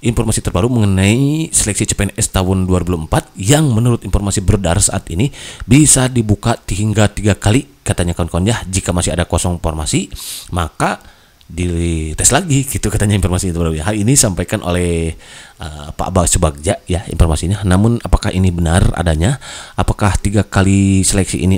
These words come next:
up untuk C P N S saja atau memang han-, eh, berlaku untuk C A S N ya? Kalau C A S N berarti dia berlaku untuk C P N S dan juga, eh, P tiga K gitu ya. Seperti apa berita lengkapnya? Mari kita simak videonya sampai selesai ya. Baik, untuk suatu segala suci ketika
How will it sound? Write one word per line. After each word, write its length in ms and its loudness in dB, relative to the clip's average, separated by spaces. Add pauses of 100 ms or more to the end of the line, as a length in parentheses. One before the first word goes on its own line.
up 160 -2 (160)
untuk 320 2
C 80 -2
P 160 2
N 80 0
S 80 0
saja 240 2
atau 320 4
memang 380 4 (420)
han-, 320 2
eh, 240 0
berlaku 400 2
untuk 160 2
C 80 2
A 80 2
S 240 2
N 320 -2
ya? 240 -4
Kalau 160 4
C 160 0
A 80 0
S 160 0
N 160 0
berarti 400 2
dia 160 4
berlaku 480 0
untuk 160 0 (240)
C 140 0
P 160 2
N 20 -4
S 160 -2
dan 140 2
juga, 400 2 (260)
eh, 240 -2
P 160 0
tiga 240 0
K 160 -6 (140)
gitu 240 -10
ya. 20 -4
Seperti 300 0
apa 240 0
berita 240 2
lengkapnya? 340 0
Mari 220 2
kita 160 -2
simak 240 -2
videonya 240 0
sampai 240 -2
selesai 400 -6
ya. 20 -8
Baik, 640 0
untuk 160 -2
suatu 240 2
segala 160 4
suci 240 2
ketika 1200 2